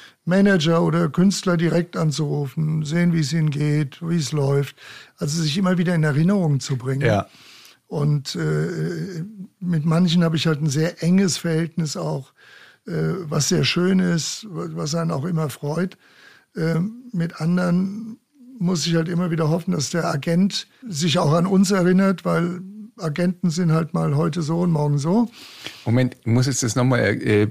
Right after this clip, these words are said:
Speaker 2: nachfragen für einen Normalsterblichen, weil, äh, letztendlich eine Band, wenn die zum, zum Plattenlabel kommt, dann un-, unterschreiben die, sagen wir mal, für drei Alben einen Vertrag.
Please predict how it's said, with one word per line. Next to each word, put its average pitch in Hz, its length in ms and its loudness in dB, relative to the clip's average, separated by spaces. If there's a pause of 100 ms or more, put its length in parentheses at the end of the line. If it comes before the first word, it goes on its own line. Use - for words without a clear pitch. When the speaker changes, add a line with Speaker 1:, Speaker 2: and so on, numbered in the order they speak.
Speaker 2:
nachfragen 127 800 2
für 123 160 0
einen 117 180 6
Normalsterblichen, 104 920 2
weil, 98 240 4
äh, 101 240 4
letztendlich 123 640 0 (760)
eine 123 200 2
Band, 139 500 2 (100)
wenn 123 300 2
die - 680 0
zum, 127 340 2 (300)
zum 123 220 0
Plattenlabel 143 600 0
kommt, 139 280 -2
dann 123 100 2
un-, 123 200 0 (260)
unterschreiben 127 600 2
die, 120 260 2 (100)
sagen 120 220 0
wir 117 100 4
mal, 113 160 4
für 120 160 0
drei 107 460 0
Alben - 480 -6
einen - 80 -6
Vertrag. - 560 -6